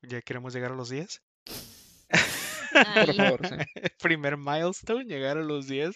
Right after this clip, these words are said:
Speaker 1: Ah, <laughs> un saludo a Zaida. Y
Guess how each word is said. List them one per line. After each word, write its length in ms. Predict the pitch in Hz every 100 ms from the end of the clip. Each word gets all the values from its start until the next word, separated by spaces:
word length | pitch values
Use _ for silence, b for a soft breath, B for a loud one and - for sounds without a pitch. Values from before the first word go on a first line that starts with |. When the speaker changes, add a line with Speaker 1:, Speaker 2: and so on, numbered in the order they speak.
| -
Speaker 1:
Ah, 560 | 190 185 180 170 165 - - -
<laughs> 580 | 226 - 180 - 175 - _ - B B B -
un 120 | 175
saludo 280 | 175 175 165
a 60 |
Zaida. 420 | 165 170 160 180 226
Y 720 | - 202 196 196 196 202 208